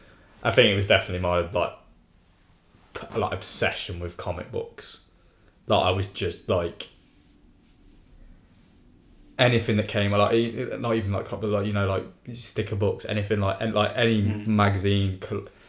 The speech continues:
Speaker 1: that would come out in the, in our, like, lo-, like, uh, like, a lo-, local off license, like, you have to buy, like, if
Speaker 2: Yeah.
Speaker 1: I'd see an advert on it on the T V, it'd be
Speaker 2: Yeah,
Speaker 1: like,
Speaker 2: yeah, yeah.
Speaker 1: after, for, for, for some movies I didn't even, fu-,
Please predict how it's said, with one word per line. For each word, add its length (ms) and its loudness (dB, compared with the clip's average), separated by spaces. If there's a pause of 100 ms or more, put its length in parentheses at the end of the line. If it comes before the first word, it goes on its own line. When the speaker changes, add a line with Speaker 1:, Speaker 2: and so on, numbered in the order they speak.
(160)
Speaker 1:
that 100 0
would 140 -2
come 160 0
out 180 4
in 160 0
the, 320 0 (720)
in 80 -2
our, 140 2
like, 180 -2
lo-, 240 0
like, 200 2
uh, 100 2
like, 240 -2
a 60 0
lo-, 260 2 (100)
local 380 0
off 180 0
license, 480 -2
like, 160 -2
you 140 0
have 200 -2
to 60 -8
buy, 160 -2
like, 220 0
if 100 4
Speaker 2:
Yeah. 100 6
Speaker 1:
I'd 100 0
see 120 4
an 60 6
advert 280 6
on 120 2
it 60 0
on 80 -2
the 40 -10
T 240 -2
V, 80 4
it'd 220 4
be 60 2
Speaker 2:
Yeah, 60 2
Speaker 1:
like, 120 2
Speaker 2:
yeah, 60 -12 (220)
yeah. 60 4
Speaker 1:
after, 180 -2
for, 380 -10
for, 200 -6
for 160 -10
some 140 0
movies 220 2
I 120 2
didn't 220 0
even, 260 -4
fu-, 240 -4